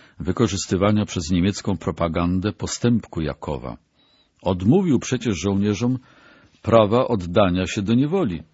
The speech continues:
Bez względu na okoliczności, ranny, bez broni czy bez amunicji powinien walczyć, choćby rzucając się z nożem na nieprzyjaciela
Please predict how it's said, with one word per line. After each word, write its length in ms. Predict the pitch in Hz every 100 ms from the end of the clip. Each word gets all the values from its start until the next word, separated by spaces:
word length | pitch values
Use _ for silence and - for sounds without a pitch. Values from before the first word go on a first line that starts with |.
| _ _ _ _ _ _ _ _
Bez 200 | 110 98
względu 420 | 95 98 123 117
na 80 | 113
okoliczności, 840 | 104 113 101 - 117 - - 143 - _ _ _ -
ranny, 600 | 87 110 120 123 127 131
bez 280 | 90 123 -
broni 460 | 117 123 120 123
czy 140 | 120 104
bez 200 | 113 104
amunicji 540 | 113 113 147 156 156
powinien 400 | 135 120 143 127
walczyć, 680 | 85 92 82 78 117 117 - _ _
choćby 440 | 131 156 139 156
rzucając 580 | 90 110 - 143 139 -
się 140 | -
z 160 | 87 85
nożem 420 | 104 120 117 113
na 120 | 98
nieprzyjaciela 880 | 107 104 - 98 82 - 76 71 80